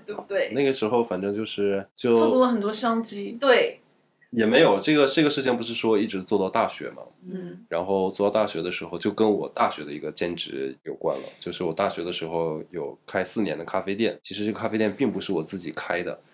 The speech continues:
Speaker 2: 但是我最早的时候拿这个鞋子在大学城那边找到了一家咖啡店，然后跟老板说可不可以把鞋子放在你这边，
Speaker 1: 哦。
Speaker 2: 我要卖的话就是什么的，然后我们可以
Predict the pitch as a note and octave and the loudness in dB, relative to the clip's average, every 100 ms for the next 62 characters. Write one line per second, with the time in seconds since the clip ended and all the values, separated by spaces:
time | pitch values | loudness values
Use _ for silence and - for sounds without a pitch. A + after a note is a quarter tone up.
0 | _ _ - G2 G2+ G2+ F#2+ F2+ - F2 | _ _ -6 -4 0 2 2 0 -2 -8
1 | F2 B2+ - D#2 E2+ - E2+ F#2 E2 - | -4 -2 0 -2 -2 -6 -2 -2 -2 -6
2 | _ _ - E2+ G#2 A2+ G2 - D#2+ E2 | _ _ -2 0 2 0 0 -2 -4 -4
3 | F#2+ F2+ G#2 A2+ G#2 F#2+ - D#2+ F#2 F#2 | -6 -2 -2 0 -2 -2 -6 -6 -6 -4
4 | E2 E2 E2+ D#2 F#2 F#2 F2+ - G2+ G2 | -4 -4 -4 -2 -2 -2 -4 -4 -4 -2
5 | G#2 G#2+ E2 F2 F#2+ F2 F#2+ E2 - G2 | -2 -2 -4 -4 -2 0 0 -2 -4 -4
6 | F2 F2+ G2+ G2 D#2+ - E2 F#2+ C3+ A#2 | -4 0 2 2 0 -4 -6 -2 2 2
7 | G2+ - E2+ D#2+ D#2+ F#3 G3+ A3+ A#3+ A#3+ | 0 -6 -10 -8 -2 0 2 2 0 -4
8 | A3+ G#3 - F3+ E2+ F#2+ A#2+ A2+ F2 E2+ | -8 -12 -6 -2 -2 0 0 0 -2 -4
9 | F2 E2+ D#2+ E2+ - D#2+ D2+ D#2 C#2+ E2 | -2 -2 -2 -6 -8 -8 -6 -6 -6 -6
10 | D#2 E2+ F#2 | -6 -6 -4